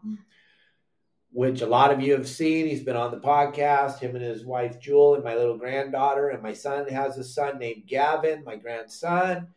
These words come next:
Speaker 2: my granddaughter, Zaya. All those things are super special, and they mean more to me than any stupid-ass fish ever. They, fish are cool, and I love catching them, and I love killing them, and I love eating them. But, man, there's nothing better than your kids or your grandkids, I'm telling you, and,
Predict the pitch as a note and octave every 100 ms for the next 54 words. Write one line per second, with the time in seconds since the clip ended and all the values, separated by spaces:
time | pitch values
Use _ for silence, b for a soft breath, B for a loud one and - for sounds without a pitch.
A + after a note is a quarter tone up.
0 | _ _ _ A2 B2 B2+ B2+ B2+ B2+ B2
1 | A#2 C3 E3 F3+ F3+ F3+ F3 - _ -
2 | - D#3+ G3+ G3+ F#3 - F#3+ F3 D#3 C#3
3 | F3+ E3+ E3 D3+ - D#3 D#3+ E3+ D3+ C#3+
4 | C3+ C#3+ D3 C#3 D3+ D3+ D3 D3+ D3+ A#2+
5 | - _ D3 D#3+ E3 - D#3+ D3+ D3 C#3
6 | C3+ - C#3+ C3+ C3 - C3+ D3+ D#3 D3+
7 | _ _ _ _ _ _ - B2+ C3 B2+
8 | - - _ _ - E3+ E3+ C3+ - D#3+
9 | E3+ F3 C3 C3 C#3+ D3+ C3+ D3 D3+ E3+
10 | E3 E3+ D3+ B2 C3+ C3+ A#2 D#3 D3+ D#3
11 | D3 C3+ C3 C3 B2+ C3 D#3 D#3 C#3 B2
12 | B2+ C3 C3 A#2+ C3 C3+ C#3 C3 C#3 C#3
13 | C3+ B2 B2 - D3 C#3+ C3+ C3 B2 A2+
14 | A#2 B2 B2+ A2+ A2 - A#2+ B2+ A#2+ A2+
15 | G#2+